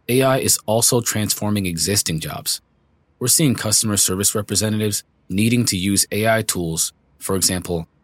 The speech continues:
and managers using A I to make data-driven decisions. So,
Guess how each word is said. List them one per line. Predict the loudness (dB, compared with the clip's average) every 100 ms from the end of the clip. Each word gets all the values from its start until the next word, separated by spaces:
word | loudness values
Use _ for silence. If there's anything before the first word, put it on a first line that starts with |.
| _
and | -2 0
managers | 2 2 2 0 0 0
using | 0 -2 -2
A | -2
I | 0 0
to | -2 -2
make | -2 0
data-driven | 0 0 0 -2 -2 0
decisions. | 0 0 -2 -2 -4 -4 _ _ _ _ _ _ _ _ _ _
So, | 0 4 4 2